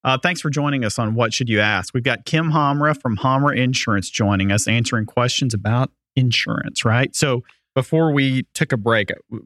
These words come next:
we wanted to ask you, Todd and I have been talking about this. What about coverage for other vehicles like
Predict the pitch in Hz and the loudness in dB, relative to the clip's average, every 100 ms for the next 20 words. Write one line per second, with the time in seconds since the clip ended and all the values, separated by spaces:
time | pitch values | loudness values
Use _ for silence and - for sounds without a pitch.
0 | - 120 127 123 110 98 110 120 - 101 | -4 0 2 2 2 2 0 -2 -6 -4
1 | 127 110 104 101 113 104 101 80 90 87 | 0 2 2 0 -2 0 0 0 -2 -2
2 | - _ _ _ _ _ _ _ 123 147 | -6 _ _ _ _ _ _ _ 0 2
3 | 170 165 - 156 143 143 127 - 110 101 | 2 0 0 0 2 2 0 -2 0 0
4 | 117 117 120 113 104 104 98 90 - - | 0 2 2 2 0 0 0 0 -4 -6
5 | - 104 | -2 -2